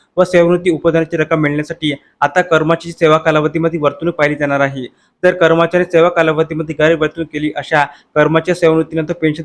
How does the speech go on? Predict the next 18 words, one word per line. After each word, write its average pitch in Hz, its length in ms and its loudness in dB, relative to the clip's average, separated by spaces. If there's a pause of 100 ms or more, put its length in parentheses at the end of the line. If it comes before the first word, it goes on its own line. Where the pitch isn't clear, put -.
तसेच 156 280 -4 (420)
सेवानिवृत्ती 175 400 2
उपदानाची 170 400 0
रक्कम 160 260 -2
अदा 147 200 2
करण्यात 156 380 0
येणार 147 200 0
नाही. 143 220 -2 (340)
तसेच 196 240 0
कर्मचाऱ्यावर 160 520 2
एखादी 160 240 0
गंभीर 151 320 2
आरोप 156 240 2
सिद्ध 160 200 -2
झाल्यास 151 380 0 (280)
सेवा 165 200 4
कालावधी 160 500 0 (100)
तसेच 156 300 -4